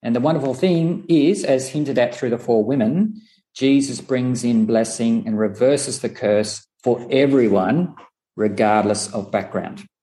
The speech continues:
Okay, so it doesn't matter if you're a sinner or a foreigner, there's a place in Jesus' kingdom for everyone, regardless of their background.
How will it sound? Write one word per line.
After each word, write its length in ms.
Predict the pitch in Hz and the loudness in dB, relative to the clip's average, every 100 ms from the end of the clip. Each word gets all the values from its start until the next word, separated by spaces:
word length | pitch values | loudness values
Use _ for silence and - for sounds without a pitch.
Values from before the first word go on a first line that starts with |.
| - | -14
Okay, 240 | 98 131 | -2 -2
so 120 | 151 131 | 0 2
it 60 | |
doesn't 240 | 135 135 123 | 2 2 2
matter 240 | 127 127 | 2 4
if 280 | 120 120 - | 2 0 -2
you're 160 | 123 107 | 0 0
a 60 | |
sinner 440 | - - 139 143 139 | -2 -2 0 0 0
or 240 | 110 95 | -2 -4
a 80 | - | -6
foreigner, 720 | - 135 139 139 135 131 - _ _ - | 0 2 2 2 2 0 -8 _ _ -10
there's 100 | 110 | -4
a 60 | 110 | -4
place 400 | - 120 117 117 | 0 2 2 2
in 100 | 110 | 2
Jesus' 400 | 110 110 113 - | 2 0 -2 -8
kingdom 400 | 123 113 104 107 | -2 0 0 -2
for 140 | 117 - | -4 0
everyone, 640 | 123 120 98 92 110 - - _ | 2 4 2 2 0 -4 -14 _
regardless 600 | 110 101 104 101 98 - | -4 0 2 2 0 -4
of 100 | - | -4
their 120 | 98 | -4
background. 600 | 98 110 107 107 82 - | -2 -4 -4 -4 -6 -8